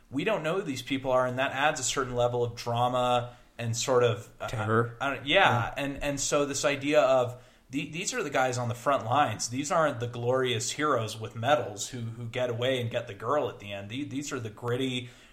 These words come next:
Speaker 1: we're getting shot at, and we're probably gonna get shot,
Speaker 3: Well, this
Speaker 1: right?
Speaker 3: is what I really like is, you know, and a lot of people are just kinda scratching their heads, but this is gonna be the tr-, a true war story.
Speaker 1: Mm-hmm.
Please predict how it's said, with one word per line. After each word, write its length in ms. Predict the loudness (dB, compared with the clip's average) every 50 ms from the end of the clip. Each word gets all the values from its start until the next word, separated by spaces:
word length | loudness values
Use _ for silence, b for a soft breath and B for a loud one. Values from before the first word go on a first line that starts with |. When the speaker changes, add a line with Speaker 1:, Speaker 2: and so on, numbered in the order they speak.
| B B
Speaker 1:
we're 140 | -8 -6 -4
getting 200 | -4 -4 -4 -4
shot 440 | -4 -2 -2 0 2 2 2 4 4
at, 280 | 4 4 4 2 0 -2
and 140 | -4 -2 -2
we're 80 | -2 -4
probably 360 | -4 -4 -2 -2 -2 -2 -2
gonna 200 | -4 -4 -6 -8
get 300 | -8 -6 -6 -6 -6 -6
shot, 460 | -8 -8 -8 -8 -10 -12 -14 -16 -18 -16 -6 -2
Speaker 3:
Well, 120 | 2 4
this 220 | 6 6 6 6
Speaker 1:
right? 60 | 4 4
Speaker 3:
is 100 | 4 4
what 160 | 4 6 6
I 60 | 6
really 320 | 6 4 4 4 4 4 4
like 380 | 6 6 6 6 4 2 -2
is, 340 | 0 2 2 4 2 2 -2 -6 b b b b b b b b b b b 2
you 80 | 4
know, 80 | 4 4
and 180 | 2 2 2 4
a 60 | 4
lot 160 | 6 4 4
of 80 | 4 2
people 260 | 0 0 2 4 4
are 80 | 4 4
just 160 | 2 0 -2
kinda 220 | 0 0 0 0
scratching 380 | -2 -2 -2 -2 -2 -2 -2 -2
their 80 | -2
heads, 160 | -2 -2 -4 -4
but 160 | -8 -4 0
this 220 | 2 2 2 4 2
is 120 | 0 2
gonna 220 | 4 4 6 6
be 360 | 8 6 6 6 4 2 -2 -8 -16 -20 _ _ _ -20 -20 -14 -6
the 180 | -2 -2 -2
tr-, 280 | -2 -2 -4 -6 -4 -2 -2
a 60 | -2
true 380 | -2 -2 -2 2 4 4 6 6
war 280 | 6 6 6 6 6 4
story. 380 | 2 0 0 2 2 0 -2 -4
Speaker 1:
Mm-hmm. 440 | -10 -16 _ _ _ -20 -20 -20